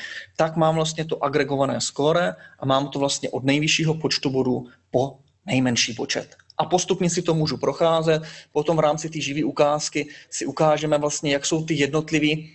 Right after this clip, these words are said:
a, části i klikací, takže se můžu dostávat na ty jednotlivé části, ať už na ten alert, nebo na tu konkrétní, a, aplikaci, tak, abych udělal následnou investigaci toho a řekl: "Ano, toto bylo nestandardní chování, budeme to nějakým způsobem řešit,"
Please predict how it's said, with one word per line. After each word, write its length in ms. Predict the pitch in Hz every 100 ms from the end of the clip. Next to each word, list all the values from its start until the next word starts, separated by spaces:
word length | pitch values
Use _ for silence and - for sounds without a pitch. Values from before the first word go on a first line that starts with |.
| -
a, 200 | - 131
části 480 | 127 160 147 151 -
i 120 | -
klikací, 560 | 139 151 - 165 - 165
takže 180 | 147 147
se 160 | -
můžu 300 | 139 147 156
dostávat 640 | 160 139 - 147 147 151 - - _ -
na 80 | 139
ty 140 | 143
jednotlivé 500 | 143 160 156 156 143
části, 460 | 143 135 139 - -
ať 180 | 147
už 140 | - -
na 120 | 143
ten 260 | 143 139 139 - -
alert, 340 | 139 139 135
nebo 220 | 139 143
na 100 | 139
tu 120 | 139 143
konkrétní, 680 | 139 135 139 139 147 139 - - _ -
a, 160 | 131
aplikaci, 800 | - 143 165 160 160 160 170 170 165
tak, 220 | 196 156
abych 340 | 185 190 185 -
udělal 400 | 151 170 175 160
následnou 600 | 147 156 - 165 170 -
investigaci 720 | 156 156 160 - 113 131 -
toho 500 | - 120 123 - 214 _ _ _ _ _ _ _ -
a 100 | 135
řekl: 320 | 135 147 175 160
"Ano, 460 | 143 143 175 247 - - - _
toto 240 | - 127 151
bylo 240 | 135 131
nestandardní 640 | 123 - 127 123 120 123
chování, 540 | 117 131 127 123 131 170
budeme 300 | 135 123 120
to 100 | 135
nějakým 360 | 127 120 151
způsobem 480 | 147 135 - 165 165
řešit," 420 | 123 117 180 214